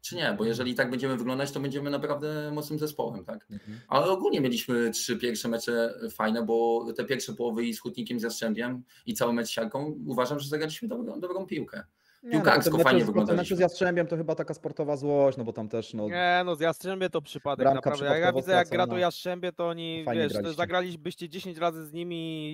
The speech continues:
Speaker 3: i to jeden mecz by wygrali.
Speaker 2: Mhm.
Speaker 1: Wystarczyłoby, żebym ja jedno z tych dwóch sytuacji strzelił i byśmy wygrali.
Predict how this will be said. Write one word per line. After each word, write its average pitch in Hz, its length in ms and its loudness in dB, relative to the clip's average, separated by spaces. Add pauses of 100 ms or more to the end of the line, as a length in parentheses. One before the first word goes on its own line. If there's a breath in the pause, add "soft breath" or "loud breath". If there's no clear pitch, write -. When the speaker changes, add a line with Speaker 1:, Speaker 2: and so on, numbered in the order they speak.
(100)
Speaker 3:
i 147 80 -12 (220)
to 165 80 -4
jeden 151 320 0
mecz 131 160 -4
by 120 120 -8
wygrali. 107 320 -8
Speaker 2:
Mhm. 123 160 -4
Speaker 1:
Wystarczyłoby, 135 760 2
żebym 131 240 -2
ja 127 120 6
jedno 123 300 2
z 113 120 -4
tych 113 160 -4
dwóch 113 180 -6
sytuacji 110 400 -2
strzelił 101 320 -2
i 101 100 0
byśmy 104 240 -4
wygrali. 95 340 -6